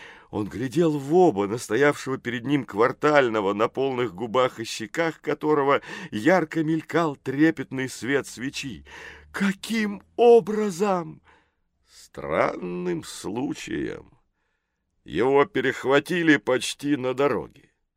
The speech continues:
Он уже садился в дилижанс и хотел уехать в Ригу, и паспорт давно был написан на имя одного чиновника. И странно то, что я сам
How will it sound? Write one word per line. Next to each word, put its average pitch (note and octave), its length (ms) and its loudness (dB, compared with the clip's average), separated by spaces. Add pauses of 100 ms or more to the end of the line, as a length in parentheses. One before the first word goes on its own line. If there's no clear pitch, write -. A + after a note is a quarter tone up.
(760)
Он A2 180 -4
уже A#2 280 4
садился A2+ 600 -4
в E2 80 -14
дилижанс G#2+ 800 -2
и D2 80 -14
хотел A#2 420 -6
уехать B2+ 480 -2
в C#3 100 -2
Ригу, C#2+ 540 -2 (480)
и D#2+ 160 -6
паспорт C3 920 -2
давно A#2+ 640 0
был G2 380 -2
написан G2 840 -6 (120)
на F#2 180 -4
имя F2 320 -4
одного F2+ 400 -4
чиновника. C#2+ 800 -8 (480)
И C#2+ 120 -10
странно F2 880 -6 (100)
то, A2+ 320 -4 (320)
что - 380 -14
я D2+ 300 -6
сам A2 580 -2